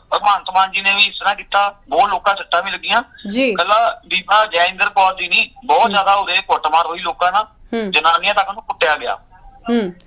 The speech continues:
Speaker 1: ਤਾਂ ਇਹਦੇ
Speaker 2: ਤੇ
Speaker 1: ਵਿੱਚ
Speaker 2: ਇਹ
Speaker 1: ਕਿਤੇ ਨਾ
Speaker 2: ਸਿਰਫ
Speaker 1: ਕਿਤੇ
Speaker 2: ਦੇਖਣ
Speaker 1: ਕੋਈ ਗੱਲ ਹੈ
Speaker 2: ਇਹਨਾਂ
Speaker 1: ਕਿ
Speaker 2: ਦੇ ਪਾਰਟੀ ਦੇ ਵਿੱਚ ਹੀ ਦੇਖਣ ਲਈ ਮਿਲਿਆ, ਇਸ ਤੋਂ ਪਹਿਲਾਂ ਬਹੁਤ ਸਾਰੇ ਇਲੈਕਸ਼ਨ ਹੋਏ ਨੇ, ਪਰ ਇੰਨਾ ਬੁਰੀ ਤਰ੍ਹਾਂ ਦਾ ਹਾਲ ਕਦੇ ਨਹੀਂ ਹੋਇਆ।
Speaker 1: ਜੀ, ਇਹਨਾਂ ਨੇ ਤਾਂ ਗੱਲ ਵੀ ਕੀਤੀ ਸੀ ਕਿ ਅਸੀਂ ਉਹ ਕੈਮਰੇ ਲਗਾਵਾਂਗੇ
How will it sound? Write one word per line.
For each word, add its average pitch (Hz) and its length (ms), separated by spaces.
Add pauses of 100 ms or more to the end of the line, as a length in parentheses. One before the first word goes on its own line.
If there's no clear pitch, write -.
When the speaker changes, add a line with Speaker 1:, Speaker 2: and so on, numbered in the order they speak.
Speaker 1:
ਤਾਂ 170 180
ਇਹਦੇ 202 220
Speaker 2:
ਤੇ - 80
Speaker 1:
ਵਿੱਚ - 100
Speaker 2:
ਇਹ 403 140
Speaker 1:
ਕਿਤੇ 415 180
ਨਾ - 80
Speaker 2:
ਸਿਰਫ 440 120
Speaker 1:
ਕਿਤੇ 403 120
Speaker 2:
ਦੇਖਣ 415 260
Speaker 1:
ਕੋਈ 427 120
ਗੱਲ 392 140
ਹੈ 381 60
Speaker 2:
ਇਹਨਾਂ 370 240
Speaker 1:
ਕਿ 392 60
Speaker 2:
ਦੇ 427 80
ਪਾਰਟੀ 349 460
ਦੇ 370 100
ਵਿੱਚ 349 260
ਹੀ 359 80
ਦੇਖਣ 330 360
ਲਈ 330 180
ਮਿਲਿਆ, 320 340
ਇਸ 359 160
ਤੋਂ 339 160
ਪਹਿਲਾਂ 330 360
ਬਹੁਤ 320 220
ਸਾਰੇ 330 260
ਇਲੈਕਸ਼ਨ 320 420
ਹੋਏ 302 300
ਨੇ, 339 120
ਪਰ 320 260 (140)
ਇੰਨਾ 320 460
ਬੁਰੀ 302 280
ਤਰ੍ਹਾਂ 294 300
ਦਾ 294 180
ਹਾਲ 262 360
ਕਦੇ 277 300
ਨਹੀਂ 302 160
ਹੋਇਆ। 180 260 (1900)
Speaker 1:
ਜੀ, 254 80 (400)
ਇਹਨਾਂ 220 160
ਨੇ 233 80
ਤਾਂ 240 100
ਗੱਲ 208 220
ਵੀ 226 120
ਕੀਤੀ 202 260
ਸੀ 202 140
ਕਿ 208 200
ਅਸੀਂ 208 320 (140)
ਉਹ 196 300
ਕੈਮਰੇ 175 340
ਲਗਾਵਾਂਗੇ 143 480